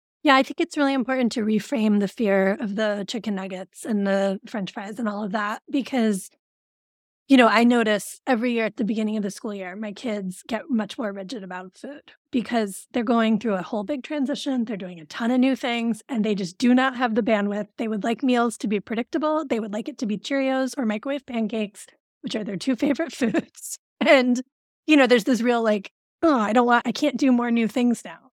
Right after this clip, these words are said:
And, you know, I see the same thing when we travel. Like, we're lucky to have been able to take them on a few international trips. And I'm like, "What do you mean you don't wanna try the amazing food of this local cuisine? And I'm just ordering French fries off every menu I can find." But it's like,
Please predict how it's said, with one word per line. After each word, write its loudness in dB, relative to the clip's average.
And, 4
you 6
know, 4
I 0
see 0
the 0
same -4
thing -4
when -2
we 0
travel. 0
Like, -4
we're 2
lucky 0
to -2
have -8
been -6
able -8
to -8
take -8
them -4
on 2
a 4
few 2
international 0
trips. -8
And 2
I'm 4
like, 2
"What -6
do -4
you -2
mean 4
you 0
don't 2
wanna -4
try -4
the -8
amazing -6
food -6
of -6
this 0
local -4
cuisine? -2
And 2
I'm 2
just -4
ordering -2
French -2
fries -2
off 0
every -4
menu 0
I -6
can -6
find." -6
But -6
it's -12
like, -6